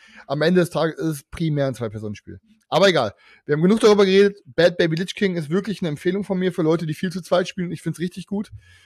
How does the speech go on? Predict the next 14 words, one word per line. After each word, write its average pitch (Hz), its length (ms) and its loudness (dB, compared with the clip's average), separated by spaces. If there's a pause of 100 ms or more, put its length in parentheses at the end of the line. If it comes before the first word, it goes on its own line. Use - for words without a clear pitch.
(140)
Ähm, 156 280 2
dann 156 240 -4 (320)
komme 185 180 -2
ich 185 80 -4
direkt 190 220 -2
zum 170 120 -2
nächsten 190 360 -2
Ding. 220 260 -4 (480)
Und 165 160 -2
zwar 180 220 2
hab 175 120 0
ich, 180 180 -6
ähm, 180 280 -2
auch 196 380 -2